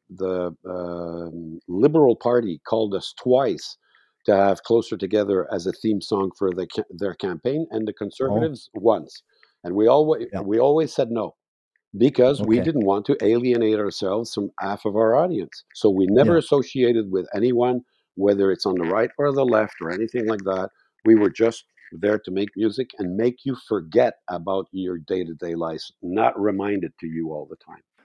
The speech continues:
Speaker 2: Yeah, well, a good point, because, uh, there are some musicians out there and some entertainers, and, you know, Roger Waters obviously is, is a quintessential example of that, but they,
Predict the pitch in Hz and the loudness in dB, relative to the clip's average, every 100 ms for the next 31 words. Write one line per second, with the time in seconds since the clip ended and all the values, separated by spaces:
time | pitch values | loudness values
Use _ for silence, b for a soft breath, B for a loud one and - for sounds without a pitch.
0 | _ 165 139 127 135 135 180 135 - 107 | _ 2 4 6 4 6 4 2 2 2
1 | 92 - 107 120 110 - 123 110 107 120 | 2 -6 0 2 2 2 4 4 4 4
2 | 123 127 123 104 104 113 101 104 - 92 | 4 4 4 4 4 0 2 0 0 0
3 | 104 92 - 98 98 98 107 98 95 90 | 0 0 0 0 0 0 0 2 0 -2
4 | 101 95 101 101 101 104 110 92 101 98 | -2 -2 -2 -2 -2 -2 -2 -2 -2 0
5 | 104 98 101 104 101 98 98 95 98 104 | 0 0 0 0 0 -2 -2 -4 -6 -4
6 | 95 92 - 95 95 90 _ _ _ - | -4 -6 -6 -6 -6 -10 _ _ _ -2
7 | 113 104 - 110 95 104 92 90 95 104 | 0 0 0 -2 0 -2 -2 -4 -2 0
8 | 107 104 90 82 101 82 113 110 - 113 | 0 -2 -6 -6 -10 -10 -8 -6 -2 -2